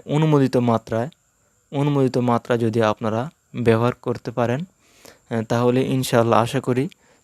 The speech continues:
যে আপনাদের জমিতে মাজরা পোকা আক্রমণ আর হবে না এবং মাজরা পোকা আক্রমণ আপনাদের নিয়ন্ত্রণে থাকবে।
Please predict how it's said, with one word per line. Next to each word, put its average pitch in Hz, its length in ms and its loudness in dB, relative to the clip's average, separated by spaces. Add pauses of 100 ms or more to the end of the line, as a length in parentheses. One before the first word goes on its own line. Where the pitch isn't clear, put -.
যে 95 100 -6
আপনাদের 113 400 0
জমিতে 120 500 0 (460)
মাজরা 117 360 0
পোকা 113 320 -4
আক্রমণ 117 320 -2
আর 110 120 -4
হবে 117 300 2
না 135 180 -2 (400)
এবং 113 300 -2
মাজরা 120 360 -2
পোকা 120 260 -4
আক্রমণ 117 520 0 (160)
আপনাদের 113 400 -2
নিয়ন্ত্রণে 117 420 0
থাকবে। 98 340 -12